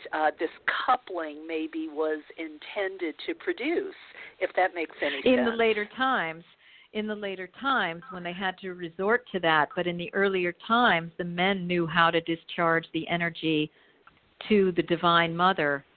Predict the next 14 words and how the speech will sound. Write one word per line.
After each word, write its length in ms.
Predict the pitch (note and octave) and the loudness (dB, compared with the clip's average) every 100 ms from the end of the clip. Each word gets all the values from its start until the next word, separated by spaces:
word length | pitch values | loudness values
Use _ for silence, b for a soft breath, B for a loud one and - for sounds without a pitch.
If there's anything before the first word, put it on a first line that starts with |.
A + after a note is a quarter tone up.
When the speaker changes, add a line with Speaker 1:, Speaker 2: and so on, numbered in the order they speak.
| _ _ _ _ _ - | _ _ _ _ _ -10
Speaker 2:
through 340 | - F3+ E3+ - E3 | 0 2 2 -2 -2
their 240 | F3 G3 | 2 4
purified 520 | G#3 - F3+ E3 D#3+ E3 | 2 0 0 2 0 0
holy 260 | D#3+ D#3+ | -4 -4
womb 220 | D#3 D#3+ D#3 | -6 -10 -6
chakras 440 | D3+ D3 - C#3+ C#3+ - | 0 0 0 -6 -6 -4
going 220 | E3 D#3 | -4 0
back 300 | D3 D3 - | 2 2 2
to 80 | D#3 | -8
hers. 460 | - F#3 D#3 - - - - B B B | 0 4 4 2 -6 -20 -20 B B B
And 380 | - E3+ D#3+ D#3+ | 0 2 2 2
that's 260 | E3+ F3 F#3 - | 4 4 2 -4
why 460 | E3 D#3 D3 D3+ - | -2 0 -2 -4 -8
these 180 | D#3 | -10